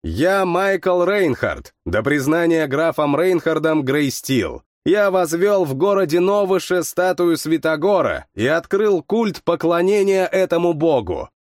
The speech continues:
Я сам себя назначил его верховным жрецом, а после выбрал заместителя, богатыря Илью, воеводу местного князя.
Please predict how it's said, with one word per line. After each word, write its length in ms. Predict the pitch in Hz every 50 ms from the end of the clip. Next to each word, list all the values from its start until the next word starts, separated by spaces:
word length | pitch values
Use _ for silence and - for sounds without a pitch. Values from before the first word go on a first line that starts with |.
| _ _ _ _ _ -
Я 240 | 82 117 170 202
сам 240 | 196 - 196 202 202
себя 420 | - - 170 175 165 185 202 190 147
назначил 680 | 131 127 123 120 143 180 196 190 - - 170 175 156
его 320 | 123 107 139 156 196 190
верховным 600 | 165 175 170 156 - 190 190 175 165 180 170 151
жрецом, 720 | 123 117 143 147 139 127 - - 202 196 147 90 65 - _ _ _
а 180 | - 101 147 180
после 480 | - 220 226 226 208 - 170 185 185 175
выбрал 400 | 185 233 226 196 202 196 190 165
заместителя, 1000 | 143 170 180 180 180 175 - - - 208 202 156 - - 101 87 71 - - _ _ _
богатыря 720 | - 76 95 123 135 147 151 135 - 165 165 180 196 190 180 -
Илью, 560 | 160 165 165 165 160 147 165 214 220 190 104
воеводу 560 | 87 85 101 107 127 135 143 180 190 180 175
местного 520 | 170 175 190 185 170 - 160 160 160 156 147
князя. 600 | - 151 160 180 165 139 110 90 87 65 58 -